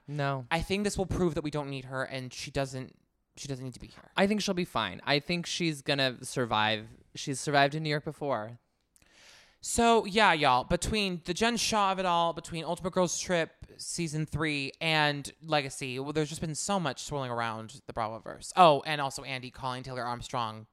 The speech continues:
Speaker 2: Brandy on Watch What Happens Live. <laughs>
Speaker 1: All good fun. All good
Speaker 2: All
Speaker 1: things.
Speaker 2: good fun.
Speaker 1: Oh,
Speaker 2: Um,
Speaker 1: yeah, and
Speaker 2: Oh, what?
Speaker 1: if you didn't get your BravoCon tickets this week, like we did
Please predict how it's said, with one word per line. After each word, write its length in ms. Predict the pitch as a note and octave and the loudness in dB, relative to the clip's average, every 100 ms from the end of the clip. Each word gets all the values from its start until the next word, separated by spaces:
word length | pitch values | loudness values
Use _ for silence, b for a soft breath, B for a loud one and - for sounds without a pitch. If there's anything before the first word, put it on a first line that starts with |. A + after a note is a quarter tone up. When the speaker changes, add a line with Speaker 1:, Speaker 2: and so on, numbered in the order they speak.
| _ | _
Speaker 2:
Brandy 460 | C3+ A#2+ A#2 A2+ A#2+ | 0 0 -4 -8 -10
on 160 | A#2 | -12
Watch 160 | A#2+ C3 | -12 -12
What 60 | C3 | -14
Happens 200 | A#2 A#2 | -16 -14
Live. 180 | F2 - - - | -14 -14 -16 -2
<laughs> 1300 | F3 A#3 - A3 G3 - F#3+ E3 E3 E3+ E3+ - - | 2 4 4 8 8 6 0 0 2 2 2 -2 -8
Speaker 1:
All 220 | C#3 G3 | 6 6
good 160 | F#3+ F3 | 6 0
fun. 280 | C3+ A#2+ C3 F#3 | 2 0 -2 4
All 160 | E3 E3 | 6 6
good 140 | D#3 | 4
Speaker 2:
All 80 | - | 4
Speaker 1:
things. 180 | C3 B2+ | 4 4
Speaker 2:
good 60 | |
fun. 220 | C3+ B2 A#2+ B B B B - | 2 0 -2 B B B B 10
Speaker 1:
Oh, 160 | G#3 A3 | 12 12
Speaker 2:
Um, 200 | B3 A#3 | 8 0
Speaker 1:
yeah, 280 | F3 D#3 D#3 D#3 | 4 4 4 0
and 280 | D3 D3+ - - _ _ _ | 0 -2 -10 -18 _ _ _
Speaker 2:
Oh, 100 | G3 | -4
what? 220 | F3 D3+ - _ E3+ | -4 -8 -12 _ -4
Speaker 1:
if 160 | D#3 | -2
you 120 | E3+ | -4
didn't 280 | E3 F3 G3 | 0 2 2
get 80 | G3 | 0
your 100 | G3 | 4
BravoCon 640 | E3+ D#3+ D#3+ E3 E3+ D3+ | 8 6 6 0 0 0
tickets 560 | - D#3 D3+ C#3 - - | 0 0 -2 -2 -10 -6
this 280 | - D3 - | 0 0 0
week, 220 | D3+ C#3+ | -4 0
like 180 | D3+ C#3 | 0 0
we 200 | C3+ B2+ | -2 -2
did 480 | A#2 A2+ A2 G#2+ | 0 0 0 -2